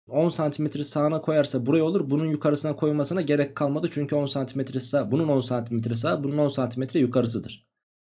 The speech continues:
Bir tane bunun on santimetre sağına, bir tane bunun on santimetre altına, bunun artık sağına koymasına gerek kalmadı. Bir tane buraya, bir tane buraya, bir tane buraya ve bir tane buraya koyar biter.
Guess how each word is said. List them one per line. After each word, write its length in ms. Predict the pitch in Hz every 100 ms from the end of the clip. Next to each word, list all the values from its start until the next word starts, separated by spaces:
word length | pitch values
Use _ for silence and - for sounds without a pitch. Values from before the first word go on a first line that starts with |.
| _ -
Bir 40 |
tane 240 | 175 160 151
bunun 160 | 160
on 120 | 156
santimetre 540 | 151 147 139 131 117 117
sağına, 460 | 110 117 101 - - _ _ _ _
bir 60 |
tane 240 | - 156 151
bunun 160 | 160
on 140 | 160 156
santimetre 560 | 156 143 - 135 127 -
altına, 520 | 127 143 139 139 185 _ _
bunun 160 | 135 151
artık 280 | 143 143 -
sağına 300 | 143 143 139
koymasına 400 | 131 123 117 113
gerek 340 | 120 123 120
kalmadı. 540 | 120 101 95 90 - _ _
Bir 60 | 147
tane 300 | 160 156 147
buraya, 380 | 131 123 - - _ _ _ _ -
bir 60 |
tane 320 | 156 151 151
buraya, 340 | 147 127 127 135 _ _ _ _ -
bir 40 |
tane 300 | 123 156 156
buraya 340 | 147 147 151 151 _ _
ve 180 | 107 135
bir 60 | 147
tane 260 | 147 151
buraya 240 | 143 143 139
koyar 300 | 131 170 127
biter. 420 | 117 80 -